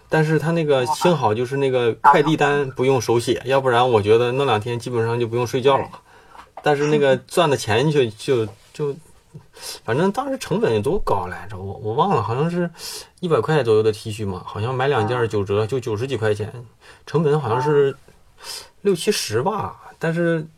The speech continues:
Speaker 1: 其实那个，我那一件儿 T 恤就挺，就挺高的，所以后来就感觉这个比，占比有点太高了。就是你，你会发现正常的 T 恤从十几块钱到六七十的 T 恤都有，
Speaker 2: 嗯。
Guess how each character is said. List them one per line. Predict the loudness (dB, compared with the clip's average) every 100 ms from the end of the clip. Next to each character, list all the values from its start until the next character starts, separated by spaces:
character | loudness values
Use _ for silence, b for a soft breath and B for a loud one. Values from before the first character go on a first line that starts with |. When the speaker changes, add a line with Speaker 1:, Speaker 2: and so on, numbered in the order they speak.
| -10
Speaker 1:
其 | -2 0
实 | 2
那 | 2
个， | 4 4
我 | 4 4
那 | 4
一 |
件 | 6 6
儿 |
T | 4 -4
恤 | 0 4
就 | 6 6 4 2 -6
挺， | -6 -4 -4 -6
就 | -8
挺 | -4 -4
高 | -2 -4
的， | -6 B B
所 | -2
以 | 2
后 | 4
来 | 6
就 | 4
感 | 2 2
觉 | 2 0 -2
这 | 0
个 | 0 0 _ -12
比， | -8 -8 -2
占 | 0 2
比 | 0
有 | -2
点 | -2
太 | 0 -2
高 | -2 -4
了。 | -6 -14 b b b b -2
就 | 2
是 | 2
你， | 2 -2 -6
你 | -6
会 | -2 -4
发 | -2 -2 0
现 | 0 -2
正 | -2 -2
常 | -2
的 | -4
T | -4 -4
恤 | -4 -6
从 | -4 -4
十 | -2
几 | -2 0
块 | 0 0
钱 | 0 -4 -8 b b b
到 | 0 2 4 2 -2 _
六 | -2 -2
七 | 0 -2
十 | -2
的 | 0 0
T | -2 -6
恤 | 2
都 | 4
有， | 4
Speaker 2:
嗯。 | 0 -6